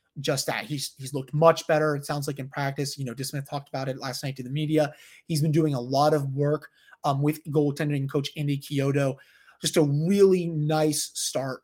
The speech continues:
And if he can continue to have starts like that, that's going to be huge down the stretch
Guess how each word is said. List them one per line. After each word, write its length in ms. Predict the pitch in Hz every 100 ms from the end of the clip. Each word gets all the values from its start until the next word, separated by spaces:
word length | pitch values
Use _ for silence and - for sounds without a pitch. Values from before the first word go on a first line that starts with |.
| _
And 220 | 139 135
if 100 | 135
he 180 | - 214
can 200 | 220 226
continue 540 | 208 190 - 185 208
to 80 | 196
have 240 | 175 185 175
starts 340 | - 196 -
like 160 | 156 139
that, 260 | 135 135 - _ _ - -
that's 320 | 143 175 196
going 220 | 208 196
to 60 | 196
be 120 | 185
huge 560 | 160 - 214 226 190 143
down 220 | 180 180
the 100 | 170
stretch 480 | - 190 180 170